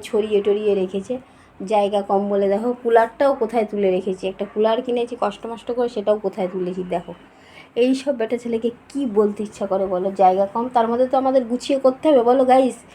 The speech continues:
তো সেখানে দেখো ছড়িয়ে টড়িয়ে কী করেছে, এরকমভাবেই থাকবে, এটাকে আমাকেই গুছাতে হবে, মানে মেয়ে ছেলেদেরই সব করতে হবে, ওদের কোনো দায় নেই। পড়ানো হয়ে গেছে, পড়িয়ে টড়িয়ে কোথায় হাঁটা দিয়েছে, আর এইভাবে নোংরা করে রেখে গেছে। তোমরা একবার কমেন্টে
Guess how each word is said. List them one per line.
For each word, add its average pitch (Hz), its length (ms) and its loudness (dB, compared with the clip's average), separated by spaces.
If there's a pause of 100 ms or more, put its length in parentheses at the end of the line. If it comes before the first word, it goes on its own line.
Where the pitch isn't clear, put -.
(520)
তো 247 100 10 (220)
সেখানে 311 440 2
দেখো 320 240 4
ছড়িয়ে 302 280 6
টড়িয়ে 285 340 4
কী 294 100 0 (100)
করেছে, 285 320 6
এরকমভাবেই 262 600 4
থাকবে, 254 280 2
এটাকে 233 280 0
আমাকেই 226 320 0
গুছাতে 233 420 0
হবে, 254 160 2 (460)
মানে 226 240 -4
মেয়ে 240 240 2
ছেলেদেরই 269 500 2
সব 262 120 -2 (100)
করতে 240 300 -2
হবে, 277 180 4 (440)
ওদের 240 200 4 (100)
কোনো 240 160 0 (100)
দায় 208 200 4
নেই। 208 160 2
পড়ানো 240 380 8
হয়ে 277 260 2
গেছে, 277 160 -2 (120)
পড়িয়ে 247 260 2
টড়িয়ে 247 340 0
কোথায় 208 240 0
হাঁটা 214 240 0
দিয়েছে, 262 260 -2 (400)
আর 185 120 4 (220)
এইভাবে 294 440 6
নোংরা 269 340 6
করে 254 140 6
রেখে 240 340 4
গেছে। 240 160 -2 (100)
তোমরা 233 260 2
একবার 233 260 -2
কমেন্টে 226 340 0